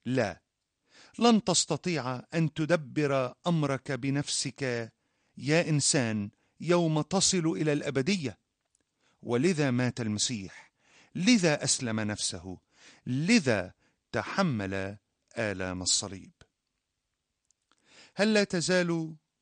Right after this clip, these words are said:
تنظر إلى مركزك وتتأثر به؟ هل تريد أن تحافظ على صورتك أمام الناس ومستوى تفكيرهم بك؟ هل هذه الأمور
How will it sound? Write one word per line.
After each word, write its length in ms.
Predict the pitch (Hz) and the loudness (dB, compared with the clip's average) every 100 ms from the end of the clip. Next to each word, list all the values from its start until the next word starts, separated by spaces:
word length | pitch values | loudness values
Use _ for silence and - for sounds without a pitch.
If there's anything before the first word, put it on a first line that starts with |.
| _ | _
تنظر 420 | 160 165 156 147 139 | 0 2 2 0 -2
إلى 300 | 147 143 135 | -4 -2 -2
مركزك 600 | 131 - 139 131 135 131 | -4 -6 -4 -4 -4 -4
وتتأثر 1040 | 120 117 120 139 135 - - 131 127 117 | -4 -4 -2 -2 -4 -8 -8 -8 -6 -6
به؟ 320 | 110 110 117 - _ _ _ _ _ - - - - | -4 -6 -8 -14 _ _ _ _ _ -20 -20 -8 0
هل 140 | 226 | 2
تريد 340 | - 226 214 | 4 4 4
أن 160 | 202 196 | 4 2
تحافظ 500 | 185 - 190 185 165 | 0 4 4 4 0
على 320 | 156 160 165 | 2 2 2
صورتك 600 | 151 180 156 160 - - | 0 0 0 0 -2 -4
أمام 420 | 160 - 151 151 143 | -4 0 2 2 2
الناس 640 | 139 139 151 143 - - _ - - - | 2 2 2 0 -4 -6 _ -20 -20 0
ومستوى 800 | 147 156 196 - 196 175 170 160 | 2 4 4 2 2 2 2 2
تفكيرهم 1040 | - 156 - - 175 180 160 147 151 135 | -2 -4 -6 -6 -2 0 2 0 0 0
بك؟ 400 | 117 135 147 135 - _ _ _ _ _ _ - - | -2 -4 -6 -8 -14 _ _ _ _ _ _ -20 -6
هل 180 | - 226 | 2 4
هذه 380 | 220 240 208 202 | 6 6 6 2
الأمور 640 | 214 196 196 208 196 190 | 2 2 4 6 4 0